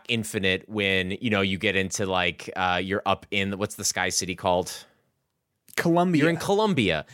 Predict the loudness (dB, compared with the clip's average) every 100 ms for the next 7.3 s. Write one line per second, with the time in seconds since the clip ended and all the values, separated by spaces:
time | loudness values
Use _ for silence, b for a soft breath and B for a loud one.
0 | B B -4 -2 0 0 0 0 0 0
1 | 2 0 0 -2 -2 0 0 0 0 -2
2 | -4 -4 0 0 2 0 0 -2 0 0
3 | 0 0 2 2 0 0 -2 0 2 2
4 | 0 0 0 0 -2 0 -2 -4 -2 -2
5 | -2 -10 -6 -4 -2 -4 -8 -10 -10 -10
6 | -16 B B B 0 0 2 2 2 2
7 | 2 2